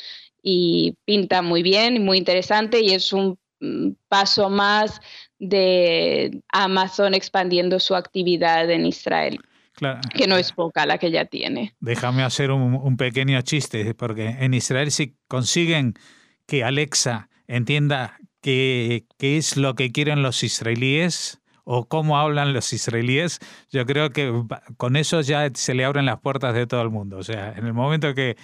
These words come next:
Speaker 2: consiga entender a los israelíes, eh, este programa, pues ya se puede adaptar a cualquier país.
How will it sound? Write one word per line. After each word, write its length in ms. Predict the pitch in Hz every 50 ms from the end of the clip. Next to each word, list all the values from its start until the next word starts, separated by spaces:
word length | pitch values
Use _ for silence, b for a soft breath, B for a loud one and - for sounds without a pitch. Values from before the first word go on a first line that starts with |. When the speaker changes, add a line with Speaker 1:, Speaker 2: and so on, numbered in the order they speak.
| B B B B B _
Speaker 2:
consiga 440 | - 131 131 - - 165 160 160
entender 560 | 156 143 131 117 131 131 135 135 143 156 160 156
a 80 | 147
los 200 | 143 139 127 -
israelíes, 880 | 135 120 - - - 139 127 127 131 139 139 151 160 147 - - - B B B B B B B B
eh, 260 | 139 123 123 127 143 -
este 340 | 131 123 123 - 135 131 123
programa, 720 | 127 - 127 127 123 131 139 147 147 156 165 175 196 - - _
pues 600 | - 135 117 120 117 120 117 113 113 113 117 117
ya 340 | 135 135 135 131 127 127 127 131 131 151 196 175
se 160 | - - 131
puede 240 | 123 - 151 147 135
adaptar 380 | 131 127 117 120 - - 123 123
a 100 | 120 110
cualquier 380 | - 117 120 117 113 123 113
país. 440 | - - 104 90 82 - - - -